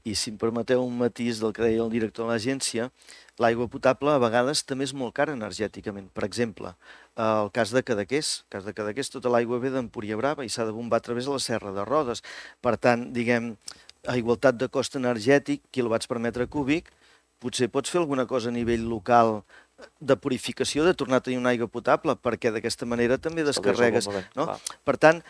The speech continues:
Speaker 1: bueno, nosaltres, eh, el tenir totes aquestes infraestructures i abastir aquests municipis, etcètera, ens dona també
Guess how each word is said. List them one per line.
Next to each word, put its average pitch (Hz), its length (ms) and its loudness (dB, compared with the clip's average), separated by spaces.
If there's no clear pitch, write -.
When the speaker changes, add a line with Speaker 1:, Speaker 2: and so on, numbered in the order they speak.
Speaker 1:
bueno, 117 240 0
nosaltres, 139 460 2
eh, 120 480 6
el 131 100 2
tenir 143 240 4
totes 151 220 0
aquestes 151 280 2
infraestructures 143 720 0
i 135 80 4
abastir 123 300 -2
aquests 131 180 0
municipis, 123 540 -4
etcètera, 135 400 2
ens 127 160 -6
dona 135 320 2
també 135 400 0